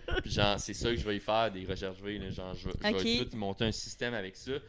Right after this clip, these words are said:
Speaker 2: Pour vrai, t'as besoin de trois fonctions dans Excel pour gérer quatre-vingts pour cent des cas, là. Puis genre, moi, c'est ça que je veux démocratiser.
Speaker 1: Ouais.
Speaker 2: T'as pas besoin de faire des macros. Puis de toute façon, si t'as besoin, tu demandes à Chat G P T, puis il va t'organiser ça, tu sais.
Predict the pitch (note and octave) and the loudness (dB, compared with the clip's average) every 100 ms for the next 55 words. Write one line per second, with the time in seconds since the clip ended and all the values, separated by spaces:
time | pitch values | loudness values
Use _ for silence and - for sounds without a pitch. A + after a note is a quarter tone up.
0 | - - - G2 B2+ A2+ G2 G#2 G2+ - | -18 -20 -18 -8 -4 -4 -6 -8 -12 -6
1 | A#2 A#2 G2+ - A2 F#2+ F2 G#2+ G#2 G#2 | -6 -4 -8 -10 -10 -10 -10 -10 -10 -10
2 | F2 F2+ F#2 F2 F#2+ G2 G2 F#2+ F#2+ - | -14 -12 -10 -10 -8 -12 -10 -10 -10 -16
3 | - G2 F2+ E2+ - F#2 E2+ F2 F#2+ - | -14 -14 -14 -16 -12 -12 -12 -14 -20 -20
4 | - - - - F#2+ G2 G2 A#2 - F#2 | -20 -20 -20 -16 -4 0 2 2 2 -4
5 | - - B2+ A2+ F2+ G2+ G#2 G2+ - F#2 | -4 4 4 2 -4 -2 0 -2 -6 -6
6 | G2 G2+ G2 - G2 - G2+ G#2+ A2 - | -2 0 0 0 -2 -2 -4 -4 -4 0
7 | G#3 G#3+ E3 C#3+ A#2+ C3 C3+ A2+ G2+ G2 | 4 6 6 4 6 4 6 4 4 -2
8 | F#2+ A2 B2 A2+ - A2+ G#2+ C3 - A#2+ | -4 0 0 0 -2 0 0 -2 -2 -2
9 | G#2 A2+ B2+ - A2 A2+ G#2 A2+ G#2 G2+ | 0 0 -2 -2 -2 -2 -2 -4 -4 -8
10 | G2+ B2+ B2+ G2 F#2+ G2+ G#2 G2 G2 - | -8 -6 -2 0 0 -2 -4 -6 -10 -8
11 | B2+ - | -8 -8